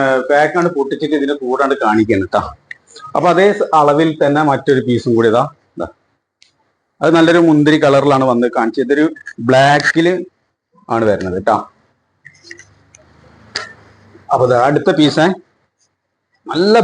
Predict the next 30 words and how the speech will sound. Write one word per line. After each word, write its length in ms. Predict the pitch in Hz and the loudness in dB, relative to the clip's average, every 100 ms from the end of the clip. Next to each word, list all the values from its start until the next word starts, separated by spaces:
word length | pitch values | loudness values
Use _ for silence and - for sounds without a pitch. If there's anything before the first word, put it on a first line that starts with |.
| 156 | 2
ഭംഗിയുള്ള 320 | 156 165 156 135 | 2 4 4 2
ഐറ്റംസ് 300 | 143 131 135 | 0 -2 -2
ആണ്. 120 | 117 - _ - | -4 -6 _ -8
കിടുക്കാച്ചി 560 | 143 151 - 202 196 208 | -4 -4 0 0 2 0
കിടിലൻ 320 | 160 147 160 165 | 0 0 0 2
മോഡൽ 200 | 131 127 131 | 0 2 2
വെറൈറ്റി 340 | 120 127 123 135 | 2 2 0 -2
ഐറ്റംസ്. 340 | 104 107 104 - - _ _ _ _ - _ _ _ _ _ _ _ - | -2 -6 -6 -10 -18 _ _ _ _ -20 _ _ _ _ _ _ _ -2
കിടുക്കാച്ചി 640 | 156 165 - 202 190 - 214 175 | 2 2 2 2 2 2 2 2
ഐറ്റം 280 | 156 175 196 170 | 2 0 2 2
വെറൈറ്റി 460 | 147 147 156 156 185 180 | 2 2 0 0 -4 -2
കിടിലൻ 340 | 135 139 156 143 | -2 0 0 0
മോഡലാണ് 380 | 123 117 110 104 | 0 0 -2 0
ട്ടോ. 80 | 117 | 0
അന്ന് 140 | 113 127 | 0 0
കാണിക്കുന്ന 360 | 120 120 127 139 135 | 0 0 0 -2 -2
ഫുൾ 160 | 135 170 147 | 0 0 0
കണ്ട. 120 | 104 95 | -2 0
ചെ-, 240 | 147 147 139 139 | 2 2 0 -2
ചെസ്റ്റിന്റെ 380 | 156 - 185 165 | -4 -2 2 2
അ-, 100 | 147 - | 2 2
അളവ് 220 | 135 139 143 | 2 2 2
അൻപത് 340 | 120 123 135 135 | 2 2 2 0
തന്നെയാണ്. 260 | 117 113 165 | 0 -2 -2
ഹിപ് 200 | 170 - | -4 -4
സൈസ് 260 | 185 175 190 156 | -2 0 0 0
അൻപത്തിരണ്ട്. 720 | 143 147 156 135 120 123 147 170 - _ _ _ _ - | 0 -2 0 0 0 2 0 -2 -6 _ _ _ _ -4
സ്ലീവർക്കും 600 | 156 156 160 170 175 180 - - - - _ _ - | 0 2 2 0 0 -2 -2 -12 -14 -20 _ _ -16
ഇതാ 120 | 98 98 | -12 -8
പറഞ്ഞുതരാം. 340 | 104 90 - | -6 -4 -6